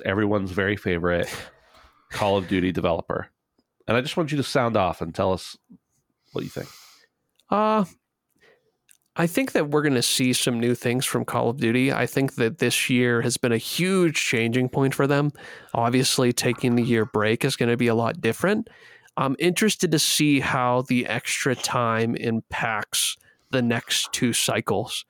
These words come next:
Speaker 1: Yeah.
Speaker 2: Um, I think that reading that, I thought that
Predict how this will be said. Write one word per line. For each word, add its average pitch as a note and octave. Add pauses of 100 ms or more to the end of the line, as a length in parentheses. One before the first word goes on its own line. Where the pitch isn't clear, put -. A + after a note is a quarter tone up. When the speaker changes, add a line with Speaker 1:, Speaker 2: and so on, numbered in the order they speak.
(120)
Speaker 1:
Yeah. F2+
Speaker 2:
Um, A#2+
I C3+
think C3+
that B2 (680)
reading F#3+
that, G#3+
I C#3+
thought C#3+
that C3